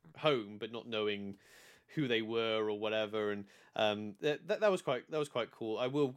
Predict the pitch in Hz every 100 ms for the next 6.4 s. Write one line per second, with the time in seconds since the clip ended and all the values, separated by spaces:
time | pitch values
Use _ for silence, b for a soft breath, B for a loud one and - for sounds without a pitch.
0 | - 131 131 127 123 - 131 135 123 -
1 | 120 110 104 - 120 113 117 113 117 113
2 | 110 110 127 - - 113 104 107 107 104
3 | 104 104 - - 110 - 107 98 110 107
4 | 104 98 107 104 107 110 110 120 185 131
5 | 101 104 82 _ B B B B B 107
6 | 107 104 104 101